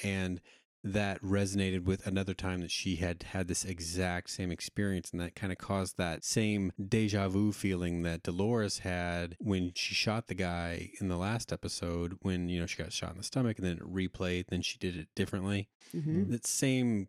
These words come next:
Speaker 1: kind of thing here where she was remembering something that happened and overlays what's happening in her own reality, where she believes that she's seeing blood in Clementine's eye because she's seen it there before because of the perspective of laying on the floor and blah, blah, blah.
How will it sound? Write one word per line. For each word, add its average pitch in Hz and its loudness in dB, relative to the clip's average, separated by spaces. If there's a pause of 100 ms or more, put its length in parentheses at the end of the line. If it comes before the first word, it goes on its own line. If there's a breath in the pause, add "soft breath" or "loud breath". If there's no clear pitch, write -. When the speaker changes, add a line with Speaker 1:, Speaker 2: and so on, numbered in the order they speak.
(120)
Speaker 1:
kind 117 2
of 82 -2
thing 110 0
here 92 0
where 90 -2
she - -2
was 92 2
remembering 95 0
something 92 -4
that 85 -8
happened 95 0
and 85 0
overlays 92 2 (100)
what's 95 -2
happening 95 -2
in 87 0
her 87 -2
own 92 2
reality, 85 -2
where 85 2
she - 0
believes 95 2
that 92 -2
she's - 0
seeing 85 2
blood 90 0 (140)
in 87 -2
Clementine's 87 0
eye 95 0
because 87 -2
she's 90 2
seen 107 2
it 85 -2
there 90 0
before 90 0
because 85 -2
of 90 0
the 87 -4
perspective 90 -2
of 85 -6
laying 87 0
on 85 -4
the - -12
floor 92 0
and - -4
blah, - -6
blah, - -6
blah. - -6